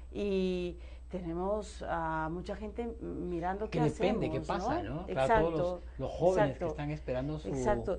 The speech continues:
Speaker 1: Y sin duda, tú puedes llegar a la ayuda social por muchas vías. Hay gente, pues, que llega a través de la educación, de la sanidad,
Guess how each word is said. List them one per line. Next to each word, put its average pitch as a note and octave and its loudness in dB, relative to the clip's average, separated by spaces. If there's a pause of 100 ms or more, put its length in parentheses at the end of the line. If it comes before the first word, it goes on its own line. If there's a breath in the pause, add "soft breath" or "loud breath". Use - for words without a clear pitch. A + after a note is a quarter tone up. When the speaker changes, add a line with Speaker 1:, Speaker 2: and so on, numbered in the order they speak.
(200 loud breath)
Speaker 1:
Y G3 -4
sin F#3 8
duda, A#3 4 (300)
tú A3 -8
puedes E4 2
llegar A#3 4
a G3 2
la F#3 0
ayuda E3+ -2
social E3+ -4
por F3+ -6
muchas A#3+ -4
vías. F#3+ -4 (1120 loud breath)
Hay F#3 2
gente, F#3 0
pues, F#3+ -2
que F#3 -2
llega F#3 2
a F#3 2
través F3+ -2
de F#3 0
la F3 2
educación, G3 0
de F#3 2
la E3+ 2
sanidad, F3+ 0